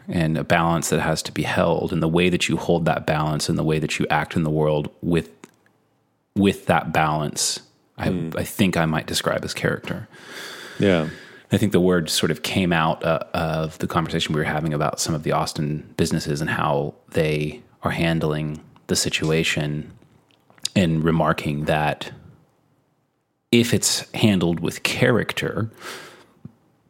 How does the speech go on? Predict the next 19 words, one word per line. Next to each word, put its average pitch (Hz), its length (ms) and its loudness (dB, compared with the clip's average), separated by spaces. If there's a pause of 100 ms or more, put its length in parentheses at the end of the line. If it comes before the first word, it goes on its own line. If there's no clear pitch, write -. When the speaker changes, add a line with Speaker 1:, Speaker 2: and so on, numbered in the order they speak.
(1900)
Speaker 1:
that 95 300 4
will 175 120 2
pay - 240 2
dividends 80 560 0
to - 120 -4
those - 460 -2 (1040)
businesses 80 580 2
for 82 360 0 (160)
m-, 92 260 2 (320)
lots 87 380 0
of 78 80 -6
time 71 240 -2
to - 80 -8
come. 62 320 -4 (580)
Speaker 2:
Mm-hmm. 95 280 -2 (1000)
Speaker 1:
So - 160 4
in 87 140 4
that 98 320 2 (300)
context, - 760 0